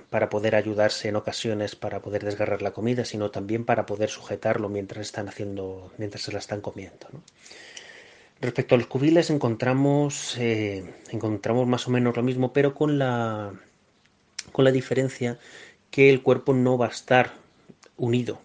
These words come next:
o no va a estar relativamente cerca, sino que en este caso estos animales carnívoros, carroñeros fundamentalmente, eh,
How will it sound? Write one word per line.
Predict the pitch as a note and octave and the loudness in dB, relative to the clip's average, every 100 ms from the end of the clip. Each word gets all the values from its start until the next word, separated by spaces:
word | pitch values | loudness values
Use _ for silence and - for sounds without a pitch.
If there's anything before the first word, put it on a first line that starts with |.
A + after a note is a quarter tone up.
| - | -10
o | A#2 | -4
no | A2 | 0
va | A2+ | 0
a | |
estar | - A2+ | 0 0
relativamente | A2 G2 A#2 A2 G#2+ G#2 | 0 0 0 0 0 -4
cerca, | - A#2+ A#2 G2+ | -4 -2 -2 -8
sino | - G#2+ G2+ | -8 -8 -4
que | G#2+ | -4
en | |
este | A2 - | -4 -4
caso | - B2 B2 A2+ - - - - _ _ | -2 -2 -2 -8 -14 -20 -20 -20 _ _
estos | D3 B2 A#2+ | -4 -2 -2
animales | A#2 A2 B2+ B2 B2 - | 0 2 4 4 2 -2
carnívoros, | - B2 C3 B2 B2 | -4 2 4 4 4
carroñeros | - G2+ G2 B2 A#2 A2 | 0 -6 -2 0 0 -2
fundamentalmente, | A2 G#2 G#2+ G2+ G#2+ B2+ B2 A#2 - - - - _ _ _ _ _ - _ _ | -2 -2 -4 -4 0 2 2 0 -4 -14 -20 -20 _ _ _ _ _ -20 _ _
eh, | C3+ A#2 G#2+ G2+ G2+ G2 G2 F#2+ | 0 2 0 -2 -2 -4 -6 -10